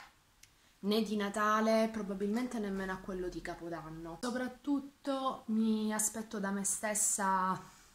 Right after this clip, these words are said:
di essere brava, di essere brava nel senso di,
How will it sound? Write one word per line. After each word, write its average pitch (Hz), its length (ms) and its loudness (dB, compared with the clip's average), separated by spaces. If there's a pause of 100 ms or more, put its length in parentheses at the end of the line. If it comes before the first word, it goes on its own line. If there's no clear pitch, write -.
(160)
di 202 220 -2
essere 202 420 2
brava, 185 680 -4 (520)
di 220 140 -2
essere 220 420 0
brava 226 460 4
nel 208 280 -2
senso 214 480 0
di, 196 1080 -2